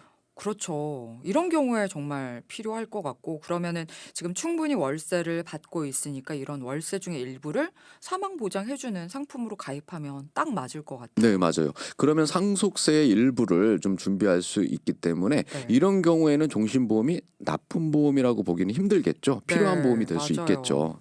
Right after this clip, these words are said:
Speaker 2: 네.
Speaker 1: 정말 이런 게 목적에 맞는 보험,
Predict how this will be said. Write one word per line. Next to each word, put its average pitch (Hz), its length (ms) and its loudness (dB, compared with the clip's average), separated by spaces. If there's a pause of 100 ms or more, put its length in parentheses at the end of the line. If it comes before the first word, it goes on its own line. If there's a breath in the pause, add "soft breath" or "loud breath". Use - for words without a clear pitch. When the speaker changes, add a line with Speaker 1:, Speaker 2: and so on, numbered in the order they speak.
Speaker 2:
네. 82 240 -2 (480 loud breath)
Speaker 1:
정말 302 400 0
이런 294 380 0
게 294 160 2
목적에 233 600 -2
맞는 135 600 -6
보험, 131 280 -8